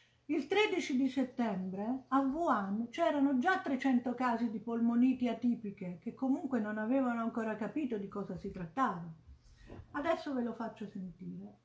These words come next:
Lì trecento casi, ma ce ne sono molti di più. Erano trecento casi quelli che avevano monitorato,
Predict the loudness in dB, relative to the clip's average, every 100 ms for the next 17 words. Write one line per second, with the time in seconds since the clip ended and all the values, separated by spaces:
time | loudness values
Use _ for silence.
0 | -6 0 0 0 0 0 2 2 2 -2
1 | -8 -8 -8 -10 -12 -12 _ _ _ _
2 | _ _ _ _ _ _ _ _ _ _
3 | 0 2 0 -2 -2 2 4 6 4 2
4 | 0 0 0 0 2 2 2 0 0 -2
5 | -2 0 0 0 -2 -4 -4 -4 -4 -2
6 | 0 0 -2 -2 0 0 2 0 2 0
7 | -2 -6 -10